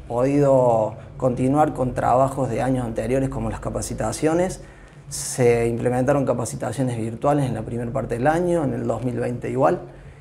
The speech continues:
y en la segunda parte volvimos a la, a las capacitaciones presenciales. Eh, se, se acompañó el comercio también con diferentes campañas del Día de la Madre, el Día del Padre, el Día del Niño, el Día del Amigo,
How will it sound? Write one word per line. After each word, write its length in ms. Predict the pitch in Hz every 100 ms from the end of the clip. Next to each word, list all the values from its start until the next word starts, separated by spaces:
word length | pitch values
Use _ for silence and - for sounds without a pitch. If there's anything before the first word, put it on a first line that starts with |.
| -
y 120 | 143 127
en 80 |
la 60 | 120
segunda 360 | 131 139 143 139
parte 300 | 151 139 135
volvimos 520 | 123 127 143 123 113
a 60 |
la, 100 | 113
a 120 | - 113
las 340 | 104 101 -
capacitaciones 760 | 113 113 107 110 113 110 117
presenciales. 880 | - 113 - 110 110 113 104 101 - - - - - - -
Eh, 360 | 113 107 110
se, 340 | - 117 117 -
se 300 | - 113 113
acompañó 500 | 113 117 117 135 147
el 60 |
comercio 480 | 139 127 143 143 135
también 540 | 127 123 123 139 147 143
con 320 | 123 113 113
diferentes 480 | 110 117 127 117 -
campañas 680 | 117 113 131 139 131 -
del 140 | 110 110
Día 120 | 123
de 60 | 113
la 60 |
Madre, 380 | 123 135 135 120
el 80 | 107
Día 100 | 113
del 140 | 107
Padre, 420 | 123 117 117 110
el 80 | 107
Día 120 | 107
del 120 | 107 113
Niño, 320 | 123 120 117
el 80 | 107
Día 120 | 120
del 80 | 104
Amigo, 500 | 110 127 135 135